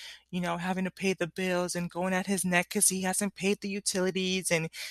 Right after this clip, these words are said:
the lights are about to go out and he hasn't paid the cell phone.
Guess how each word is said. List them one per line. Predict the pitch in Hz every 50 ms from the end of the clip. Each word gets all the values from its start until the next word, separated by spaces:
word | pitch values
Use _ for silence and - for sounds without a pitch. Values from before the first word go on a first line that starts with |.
| - _ _ -
the | 170 175
lights | 165 151 185 208 - -
are | 220
about | 208 208 208 208
to | - 214
go | - 208 196 190
out | 185 180 185 185 175
and | 165 175 180
he | 165
hasn't | 165 185 202 - 220 -
paid | - 208 214 -
the | 226
cell | - - - 190 196
phone. | - - 190 185 180 175 175 185 185